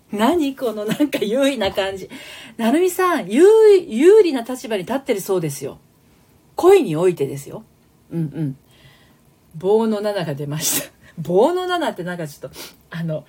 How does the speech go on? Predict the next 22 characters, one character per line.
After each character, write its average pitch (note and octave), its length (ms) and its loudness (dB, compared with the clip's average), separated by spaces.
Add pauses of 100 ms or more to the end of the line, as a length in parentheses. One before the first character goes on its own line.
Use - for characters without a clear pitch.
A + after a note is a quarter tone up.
(280)
な G3 120 -6
ん F#3+ 40 -6
だ F3 60 -6
か D#3+ 100 -8
な D#3 140 -6
な C#3 80 -6
ん C#3 80 -6
で C#3 80 -8
す C3+ 80 -14
け D#3 100 -10
ど、 E3 240 -2
で A#3 120 2
も F3+ 100 -4
棒 F#3+ 300 0
の F#3+ 80 -4
七 E3+ 200 -4
で - 140 -12
す。 - 140 -20 (200)
は F#3+ 140 -8
い。 - 80 -4 (480)
え D#3+ 140 -6
っ D#3+ 60 -8